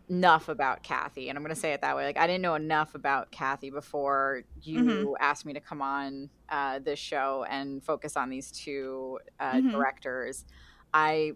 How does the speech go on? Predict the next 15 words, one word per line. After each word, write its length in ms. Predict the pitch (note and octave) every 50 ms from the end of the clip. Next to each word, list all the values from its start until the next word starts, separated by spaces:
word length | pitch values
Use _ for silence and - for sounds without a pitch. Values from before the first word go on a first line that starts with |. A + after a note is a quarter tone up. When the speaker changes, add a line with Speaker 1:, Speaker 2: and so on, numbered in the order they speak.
| - D#3+
Speaker 1:
loved 380 | D#3+ E3+ E3 E3+ F#3 F#3 F3+
learning 380 | F3+ E3+ F3 E3+ E3 D#3 D#3+ D#3
more 180 | D3+ D3 D3
about 260 | D3 C#3 C#3 C3 C3+ C3+
her 100 | - C#3
career 520 | - - - D3+ C#3 C3+ C#3 C#3+ D3+ F3
and 100 | E3+ E3
how 140 | E3 D3 C3
she 160 | C#3+ - -
came 280 | C#3+ - - C#3+ C3+ C#3
to 140 | - - C#3
be. 520 | A#2+ - C#3 C3+ C#3 C#3 D3+ D#3+ E3+ F3+ E3+ - _
Um, 600 | - D#3 D3+ D3+ D3+ D3 C#3+ C#3+ C#3 C#3 C3+ C#3 - _ _ _ _ _ _ _ _ _ _ -
just, 420 | - - F3+ E3 - - - - _ _ _ -
y-, 120 | B2